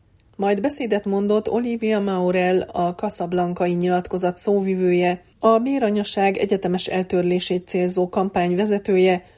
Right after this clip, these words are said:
aki a témát a gyermek jogai szempontjából elemezte.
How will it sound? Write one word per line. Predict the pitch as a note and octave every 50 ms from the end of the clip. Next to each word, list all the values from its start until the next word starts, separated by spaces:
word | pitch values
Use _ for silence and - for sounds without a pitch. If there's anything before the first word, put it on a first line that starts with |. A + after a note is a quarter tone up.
| _ _
aki | - A3+ - - A#3
a | A#3 A#3
témát | - B3 A#3+ A3 G3+ F#3+ G3 G3+ - -
a | - - F#3 F3+
gyermek | F3+ E3+ F#3+ G3 G3 G3 F#3 F3+ F3 F3+ -
jogai | F#3 G3+ F#3+ F#3 F3+ E3 D#3+
szempontjából | - - G3 F3 F3+ - F3 F3 F3 F3 F#3 E3+ F3 E3+ F3 F3 -
elemezte. | - F3+ F3 F3 F3 F3 F3 - - - G3 F#3 F3+ F3+ -